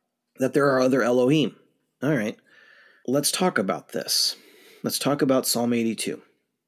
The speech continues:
Let's talk about this divine council. Psalm eighty-two, verse one, from the E S V, once again, is, "God has taken his place in the divine council.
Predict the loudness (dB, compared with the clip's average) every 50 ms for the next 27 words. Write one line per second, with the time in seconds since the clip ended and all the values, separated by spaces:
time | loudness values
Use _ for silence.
0 | _ _ -12 -10 -8 -8 -6 -4 -4 -4 -4 -4 -6 -6 -4 -4 -6 -4 -4 -4
1 | -4 -4 -4 -4 -4 -6 -6 -8 -8 -8 -10 -10 -10 -12 _ -20 -20 -20 -20 -20
2 | -20 -14 -6 -2 0 2 2 2 2 2 2 0 -2 0 2 2 4 4 2 2
3 | 0 -2 -2 -4 -4 -6 -4 -2 0 0 0 0 0 -4 -6 _ -12 -6 -4 -2
4 | -2 -2 -2 0 0 0 0 -2 -4 -6 -6 -6 -4 -2 0 0 0 -2 -2 -4
5 | -6 -4 -4 -2 -2 -2 -4 -4 -6 -6 -6 -8 -8 -8 -10 -12 _ _ _ _
6 | -20 -20 -20 -20 -20 _ _ _ -2 0 2 2 2 0 -2 -4 -4 -4 -4 -4
7 | -4 -2 -2 -2 0 -2 -4 -2 -2 -2 -4 -4 -4 -2 -2 0 0 -2 -2 -2
8 | -2 -4 -4 -4 -6 -4 -4 -4 -4 -6 -8 -8 -4 -2 -2 -2 -2 -2 -4 -4
9 | -4 -6